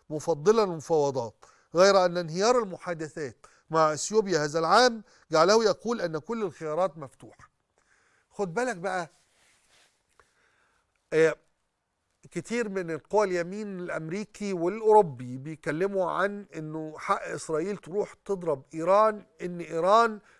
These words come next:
عندها إمكانية إنها تعمل قنبلة نووية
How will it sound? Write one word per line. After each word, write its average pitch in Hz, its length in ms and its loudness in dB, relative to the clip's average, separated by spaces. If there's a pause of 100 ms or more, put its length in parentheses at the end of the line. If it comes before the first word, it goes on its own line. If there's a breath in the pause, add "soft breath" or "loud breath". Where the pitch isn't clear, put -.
عندها 160 600 0
إمكانية 202 1160 4 (840)
إنها 190 600 2
تعمل 208 540 4
قنبلة 180 560 2
نووية 165 560 2